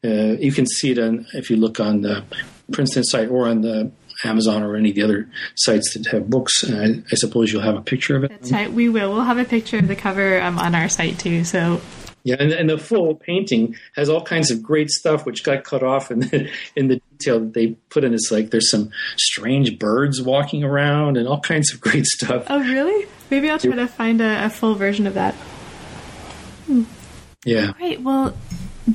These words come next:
Speaker 2: so now that, uh, this book is out, and congratulations again, um, on the book, what's next for you? What project is currently inspiring you at the moment?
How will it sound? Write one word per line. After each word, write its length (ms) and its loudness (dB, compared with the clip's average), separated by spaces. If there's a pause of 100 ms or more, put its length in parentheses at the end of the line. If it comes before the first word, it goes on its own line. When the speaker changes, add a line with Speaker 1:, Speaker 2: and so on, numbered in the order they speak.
(100)
Speaker 2:
so 220 -2
now 280 0
that, 300 -2
uh, 140 0
this 300 0
book 180 -4
is 140 0
out, 180 0
and 140 4
congratulations 1000 0
again, 480 2
um, 280 -2
on 260 2
the 80 -2
book, 340 -2
what's 280 0
next 240 0
for 200 -2
you? 200 0
What 160 0
project 400 0
is 100 0
currently 420 0
inspiring 540 -2
you 140 0
at 80 -6
the 80 -6
moment? 360 0